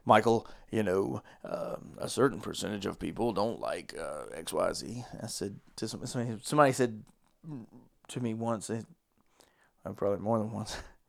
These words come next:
<laughs> they said, "Michael, you just like to hear yourself talk." And I <laughs> said, "I've never, I, I've almost perfected the formula of how I record this podcast in a way that I don't ever have to go back and listen to more than a couple of seconds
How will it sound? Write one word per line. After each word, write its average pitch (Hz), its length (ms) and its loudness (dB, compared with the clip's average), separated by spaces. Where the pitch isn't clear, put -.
<laughs> - 520 -20
they 120 100 0
said, 120 160 0
"Michael, 131 240 12
you 139 140 12
just 127 200 10
like 120 240 10
to 117 180 8
hear 117 200 10
yourself 104 640 6
talk." 95 540 8
And 135 140 4
I 131 60 8
<laughs> - 260 -4
said, 220 200 8
"I've 220 280 12
never, 196 400 12
I, 160 160 12
I've 202 360 12
almost 175 360 10
perfected 165 640 12
the 135 80 6
formula 139 580 10
of 113 80 2
how 120 240 12
I 123 80 12
record 120 460 12
this 110 160 2
podcast 120 640 12
in 113 120 0
a 117 60 4
way 120 200 4
that 117 120 0
I 151 100 10
don't 160 240 10
ever 180 300 12
have 120 220 12
to - 80 -2
go 101 160 4
back 110 260 8
and 117 100 4
listen 123 380 4
to 120 440 4
more 135 280 10
than 123 160 6
a 113 60 2
couple 143 340 12
of 113 80 6
seconds - 560 10